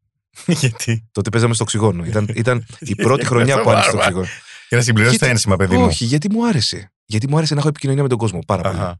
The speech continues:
Speaker 2: Από μικρό παιδί. Αχ, τώρα θα πω μια βλακεία, αλλά δεν είναι βλακεία στην, η αλήθεια. Θυμήθηκα από κουβέντες που κάναμε τότε με μουσικούς και τέτοια,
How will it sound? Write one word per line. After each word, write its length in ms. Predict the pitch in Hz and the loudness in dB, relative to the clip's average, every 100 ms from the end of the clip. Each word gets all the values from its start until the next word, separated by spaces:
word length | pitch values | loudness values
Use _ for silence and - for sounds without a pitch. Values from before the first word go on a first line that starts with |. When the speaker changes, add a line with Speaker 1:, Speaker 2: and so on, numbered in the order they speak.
| _ | _
Speaker 2:
Από 180 | 104 107 | -2 -2
μικρό 240 | 104 131 | 0 0
παιδί. 280 | 117 113 101 | 0 0 0
Αχ, 180 | - - | -2 -2
τώρα 140 | 110 | 0
θα 60 | 104 | 0
πω 100 | 110 | 0
μια 140 | 113 | 0
βλακεία, 520 | 107 98 95 117 98 95 | 0 0 0 0 0 -2
αλλά 260 | 104 101 104 | 0 0 0
δεν 200 | 104 123 | 0 2
είναι 140 | 151 | 2
βλακεία 440 | 104 90 - 71 62 | 0 -4 -8 -10 -10
στην, 360 | - 90 - - | -12 -16 -18 -14
η 140 | - | -10
αλήθεια. 400 | 87 87 - 90 - _ _ _ - | -8 -10 -12 -14 -16 _ _ _ -6
Θυμήθηκα 540 | 104 98 113 117 127 | 0 2 2 2 0
από 160 | 110 98 | 0 -4
κουβέντες 340 | 90 107 104 | 0 0 0
που 100 | - | -4
κάναμε 360 | 98 90 90 85 | -4 -2 -2 -4
τότε 340 | 92 92 87 | -4 -4 -4
με 140 | 87 87 | -4 -4
μουσικούς 440 | 87 - 92 92 | -4 -6 -8 -8
και 140 | - | -8
τέτοια, 420 | 85 87 87 90 | -6 -6 -6 -8